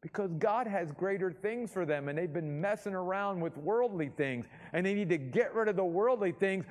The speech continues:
so that they have enough room in their lives for what God has for them and who God wants them to be. So Jacob named the place, verse fifteen, where God spoke with him,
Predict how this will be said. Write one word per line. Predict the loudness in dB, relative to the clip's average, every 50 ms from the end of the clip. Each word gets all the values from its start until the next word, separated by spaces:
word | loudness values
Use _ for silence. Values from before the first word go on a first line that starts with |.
| -12 -14 -4
so | 2 4 6
that | 6 4 4 4
they | 2 2 4
have | 4 4 4 4
enough | 2 2 2 2 0 0
room | 0 2 2 2 2
in | 2 2
their | 2 2 4
lives | 4 4 4 4 4 2 -2 -6 -10 -2 2
for | 2 4
what | 6 4 4 2 2 2
God | 4 4 4 6 4 4 4 4
has | 4 4 4 4 2 0 -2 -4
for | -2 -2 0 0
them | 0 -2 -2 -4 -8 -14 -18 _ _ _ _ _ _ _ _ _ _ _ _ _ _ _ _ _ -10
and | -6 -4
who | -2 -2 -2
God | 2 4 4 4 4 2 0
wants | -2 -4 -4 -4 -4
them | -4 -4 -2 -2 -4 -6
to | -8
be. | -10 -10 -14 -16 -18 -20 _ _ _ _ _ _ _ _ _ _ _ _ _
So | -4 -4 -4 -2
Jacob | 0 2 2 2 2 0 -2 -2
named | 0 -2 -2 0 0 -2
the | -2 -4
place, | 0 0 2 2 2 0 -2 -2
verse | -2 -2 -2 0
fifteen, | -2 -2 -2 -2 -2 -2 0
where | 0 0 0
God | 0 2 2 2 2 0
spoke | -4 -4 -4 -2 -2 -2 -4
with | -6 -6 -6
him, | -6 -6 -6 -6 -8 -10